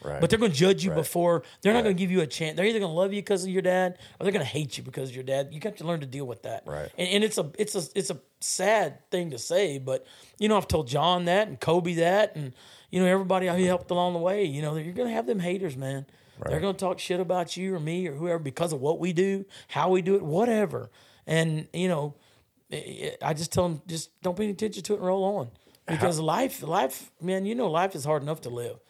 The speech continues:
Speaker 2: You better enjoy it. You better just take it as it comes, because if you go to not sleeping the nights over life, then you need to re-,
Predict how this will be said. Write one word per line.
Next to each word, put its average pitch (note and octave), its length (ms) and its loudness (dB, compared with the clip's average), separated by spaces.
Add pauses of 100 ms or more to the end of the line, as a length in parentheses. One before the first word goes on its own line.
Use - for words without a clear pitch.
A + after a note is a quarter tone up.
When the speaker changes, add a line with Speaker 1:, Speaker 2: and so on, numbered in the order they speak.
(260)
Speaker 2:
You C#3+ 80 -4
better G3+ 240 4
enjoy F3 400 2
it. E3+ 100 -6
You D3+ 60 -6
better E3+ 240 2
just F3 240 -4
take D#3+ 220 0
it C#3 60 -2
as C3+ 180 -2
it - 100 -14
comes, D3+ 260 -2
because C3 400 -6 (480)
if B2+ 60 -6
you C#3+ 40 -2
go G3 160 6
to G3 60 0
not F#3 220 2
sleeping F3+ 340 -2
the D#3+ 60 -4
nights D3+ 320 -2
over D3 220 0
life, C#3+ 360 -2
then B2+ 240 -8
you C#3 80 -6
need C#3+ 140 -4
to B2+ 60 -6
re-, B2+ 300 -6